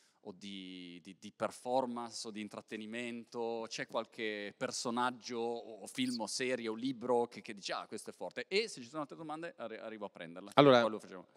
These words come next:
Speaker 2: il mio
Speaker 1: Sì.
Speaker 2: comico preferito è francese. Si chiama Gad Elmaleh, che poi in realtà è di Casablanca. Eh, però poi
Speaker 1: Mm.
Speaker 2: ha vissuto tutta la vita in Francia, eccetera.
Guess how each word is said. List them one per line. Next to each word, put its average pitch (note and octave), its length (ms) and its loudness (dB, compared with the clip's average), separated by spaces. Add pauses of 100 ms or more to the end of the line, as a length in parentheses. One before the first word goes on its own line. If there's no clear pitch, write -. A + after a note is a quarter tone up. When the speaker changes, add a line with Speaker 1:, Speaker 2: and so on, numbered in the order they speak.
(140)
Speaker 2:
il C#3 100 2
mio D#3+ 80 8
Speaker 1:
Sì. - 60 2
Speaker 2:
comico A3+ 280 6
preferito F3 380 0
è C#3 40 0
francese. F#2 560 -6 (920)
Si - 140 -6
chiama B2 260 2
Gad C3+ 380 -2
Elmaleh, F#2+ 420 -4 (380)
che - 100 -12
poi G#2 160 8
in E2 80 0
realtà F#2 300 4
è D#2 640 -8
di D2+ 60 -20
Casablanca. D#2+ 680 -4 (1040)
Eh, F2 760 4 (240)
però G#2 200 2 (180)
poi F#2 220 -2
Speaker 1:
Mm. G#2 60 -10
Speaker 2:
ha F#2+ 40 -14
vissuto F2+ 320 2
tutta F#2+ 220 -4
la F2+ 80 2
vita F#2 200 -4
in A2+ 100 -2
Francia, F2 380 -2
eccetera. E2+ 340 -8